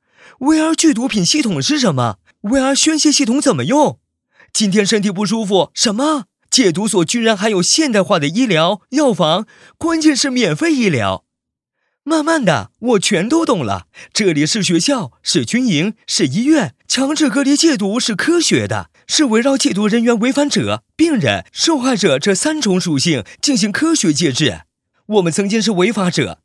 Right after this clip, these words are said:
在这里接受教育，改正认知，忘记过去，学习技能，重新做人。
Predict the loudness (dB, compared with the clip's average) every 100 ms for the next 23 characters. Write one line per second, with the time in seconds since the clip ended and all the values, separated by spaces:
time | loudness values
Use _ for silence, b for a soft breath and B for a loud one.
0 | -4 -2 0 0 0 -2 -6 -4 -2 0
1 | 0 0 -2 -2 -4 -6 -6 -4 -2 -2
2 | -2 -2 -2 -2 B B B -2 0 0
3 | 0 0 2 2 0 -2 -4 -2 0 -2
4 | -4 -2 -2 -4 -6 B B -6 -4 -2
5 | -2 -4 0 2 4 2 0 -4